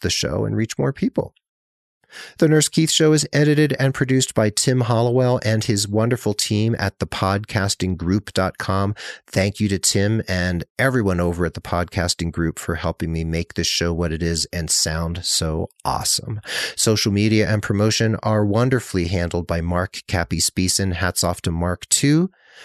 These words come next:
Mark and Tim have actually both had new babies with their wives over the last year or so. Mark's baby, I think, is coming up on a year old,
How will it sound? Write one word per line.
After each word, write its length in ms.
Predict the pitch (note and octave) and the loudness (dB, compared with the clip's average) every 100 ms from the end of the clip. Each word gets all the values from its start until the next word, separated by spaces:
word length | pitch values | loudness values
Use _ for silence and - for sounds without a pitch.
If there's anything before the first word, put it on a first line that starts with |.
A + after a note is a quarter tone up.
| - - - | -20 -10 0
Mark 280 | A#2 C3 | 2 2
and 100 | C3 | 2
Tim 240 | - D#3 C#3+ | 4 4 4
have 220 | A#2 A2 | 4 4
actually 340 | G#2+ - A2 | 2 2 2
both 560 | G#2+ G2 A2 A#2+ A#2 - - - - | 0 2 4 4 2 -4 -14 -20 -4
had 340 | G#2+ F#2 F#2+ - _ - | 0 0 -2 -12 _ -2
new 220 | G#2+ G#2+ | 2 2
babies 480 | F#2+ F#2+ A2 B2+ A#2+ | 2 2 2 0 0
with 160 | G2 | 0
their 140 | G2+ F#2 | 0 0
wives 460 | F#2 F2+ A#2 A2+ | 2 2 2 2
over 160 | G2+ F#2 | 0 2
the 100 | F#2+ | 0
last 480 | F#2 F#2+ - - - - - A#1+ | 0 2 0 -2 -8 -14 -18 -8
year 380 | G2 G2 G#2+ A#2+ | -2 2 2 2
or 60 | |
so. 400 | - C#3+ C3+ C#3 A#2 | 2 4 4 2 2
Mark's 280 | G2+ G#2 | 0 -2
baby, 420 | - G#2+ G#2+ A2+ G2 | 0 0 2 2 0
I 60 | |
think, 320 | - C#4 E4+ | -2 -2 0
is 120 | F4 - | 0 0
coming 340 | G3 G3 G3 | 0 0 0
up 140 | F#3+ | 0
on 120 | F3+ F3 | 0 0
a 40 | |
year 240 | E3 D#3 | 2 2
old, 320 | D3+ D3 C#3+ | 2 2 2